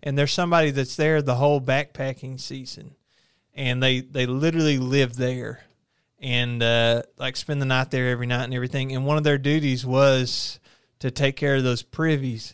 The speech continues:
And I don't remember which one's which, but some of 'em you couldn't pee in and some you could, like, it killed the bacteria or something in there.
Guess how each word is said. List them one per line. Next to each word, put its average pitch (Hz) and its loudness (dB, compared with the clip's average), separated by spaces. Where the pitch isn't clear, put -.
And 139 -8
I 139 2
don't 180 0
remember 160 -2
which 147 -4
one's 156 -4
which, 160 -4
but - -12
some 180 -4
of 180 2
'em 151 -2
you 135 -4
couldn't 151 -4
pee 170 -2
in 165 0
and 135 -10
some 151 0
you 131 -4
could, 175 0
like, 131 -6
it 135 -14
killed 147 -2
the 131 -4
bacteria 143 0
or 143 0
something 151 -6
in 156 -4
there. 156 -2